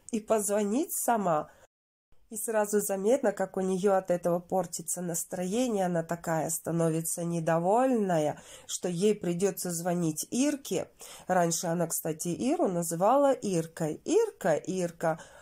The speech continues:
А зрители пишут: "Как там ваша Ирочка, Самвел? А что-то вы давно у Ирочки не были".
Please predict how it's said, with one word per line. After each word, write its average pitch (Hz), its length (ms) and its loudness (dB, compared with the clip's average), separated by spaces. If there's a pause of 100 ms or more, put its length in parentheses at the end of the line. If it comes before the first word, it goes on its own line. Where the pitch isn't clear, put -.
(100)
А 214 140 2
зрители 240 440 -2
пишут: 202 380 -2 (240)
"Как 480 220 2
там 226 180 2
ваша 254 320 2
Ирочка, 214 760 0
Самвел? 196 640 2
А - 60 -4
что-то 311 380 0
вы 247 100 2
давно 233 500 4
у 196 120 2
Ирочки 277 800 2
не 269 320 4
были". 226 340 2